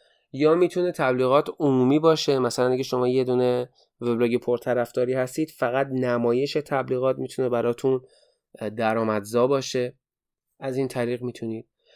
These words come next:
یا وبلاگتون می‌تونه یه سری مطالبی رو منتشر بکنه و در کنارش یه فروشگاهی داشته باشه. مثلاً شما راجع به گرافیک دارین صحبت می‌کنید،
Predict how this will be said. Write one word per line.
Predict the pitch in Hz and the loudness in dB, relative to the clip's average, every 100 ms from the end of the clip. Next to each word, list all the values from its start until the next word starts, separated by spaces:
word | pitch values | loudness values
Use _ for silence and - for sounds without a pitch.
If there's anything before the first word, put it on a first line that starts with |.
| _ | _
یا | 156 190 | 0 0
وبلاگتون | 190 180 175 185 190 196 | 2 2 2 0 2 0
می‌تونه | 196 180 190 | 0 0 0
یه | |
سری | 185 190 185 | 0 0 0
مطالبی | 147 135 131 143 160 | 0 0 -2 -2 -2
رو | 165 165 165 - _ - | -2 -2 -2 -8 _ -4
منتشر | 135 127 120 - 165 | -2 -2 -4 0 0
بکنه | 135 - 110 104 - _ _ _ - | 0 -4 -4 -4 -6 _ _ _ -14
و | 131 147 151 | -4 0 2
در | 160 160 | 2 2
کنارش | 165 170 202 208 | 0 -2 -2 -2
یه | 214 | -6
فروشگاهی | - 147 143 - - 151 | -4 -2 -2 -2 0 2
داشته | 120 110 - 113 | 2 -2 -6 -8
باشه. | - 127 | -6 -6
مثلاً | 131 156 170 | -4 -2 -2
شما | 165 160 160 | -2 0 0
راجع | 139 131 147 | 0 -2 -2
به | 131 113 _ _ _ 123 | -2 -4 _ _ _ -2
گرافیک | 131 127 - 185 - | 2 2 2 -2 0
دارین | 196 185 | 0 0
صحبت | 165 151 143 135 - | 2 0 0 -2 -4
می‌کنید، | 135 - 131 127 127 - | -6 -4 -4 -2 -4 -6